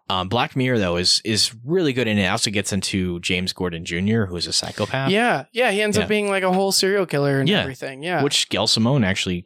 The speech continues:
Speaker 1: picked up that story.
Speaker 2: Right.
Speaker 1: Yeah. Um, but I would highly recommend reading that book. It is
Speaker 2: Okay,
Speaker 1: really
Speaker 2: Black,
Speaker 1: good.
Speaker 2: Black Mirror. I
Speaker 1: Black
Speaker 2: will
Speaker 1: Mirror,
Speaker 2: actually
Speaker 1: Batman
Speaker 2: check
Speaker 1: Black
Speaker 2: that out
Speaker 1: Mirror, yeah.
Speaker 2: 'cause, yeah, 'cause also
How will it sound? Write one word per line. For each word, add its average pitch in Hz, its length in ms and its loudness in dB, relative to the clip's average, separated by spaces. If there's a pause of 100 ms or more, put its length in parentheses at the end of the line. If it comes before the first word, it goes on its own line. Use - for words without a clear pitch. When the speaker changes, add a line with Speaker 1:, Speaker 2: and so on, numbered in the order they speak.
Speaker 1:
picked - 180 -4
up 85 120 -6
that 80 140 -6
story. 82 440 -4
Speaker 2:
Right. 165 340 0
Speaker 1:
Yeah. 87 280 0 (120)
Um, 104 380 2
but 104 260 0
I 120 100 0
would 123 320 -2
highly 98 720 -4
recommend 78 520 -10
reading 78 240 -10
that 67 180 -12
book. - 240 -10 (100)
It - 60 -16
is - 40 0
Speaker 2:
Okay, 170 260 0
Speaker 1:
really 160 160 -4
Speaker 2:
Black, 160 220 2
Speaker 1:
good. 160 200 -12
Speaker 2:
Black 175 380 -2
Mirror. 175 420 -2
I - 60 0
Speaker 1:
Black 240 120 2
Speaker 2:
will 294 120 4
Speaker 1:
Mirror, 226 120 4
Speaker 2:
actually 196 180 2
Speaker 1:
Batman 202 80 2
Speaker 2:
check 180 80 2
Speaker 1:
Black 185 100 0
Speaker 2:
that 165 100 2
out 165 120 4
Speaker 1:
Mirror, - 140 -8
yeah. 175 80 2
Speaker 2:
'cause, 165 180 0 (640)
yeah, 151 260 0
'cause 151 600 -2
also 185 460 0